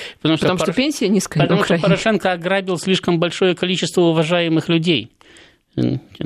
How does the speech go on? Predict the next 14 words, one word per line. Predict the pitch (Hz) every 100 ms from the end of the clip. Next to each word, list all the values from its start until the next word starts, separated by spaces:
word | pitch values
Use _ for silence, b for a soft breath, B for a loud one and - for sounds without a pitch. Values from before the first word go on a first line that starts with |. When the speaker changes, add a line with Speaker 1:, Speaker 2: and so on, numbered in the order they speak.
| 131 -
Speaker 1:
Слишком | - 202 185 165
большое | 170 - 180
количество | - 180 208 - -
товарищей | 156 - 151 190 190 -
олигархов | 170 170 170 160 - 107
он | 110
ограбил, | 110 147 214 214 110 - B B B
и | 139
они | 143 180
ему | 196 180
это | 185 185
никогда | 170 165 165
не | 175
простят. | 170 175 - - 95 -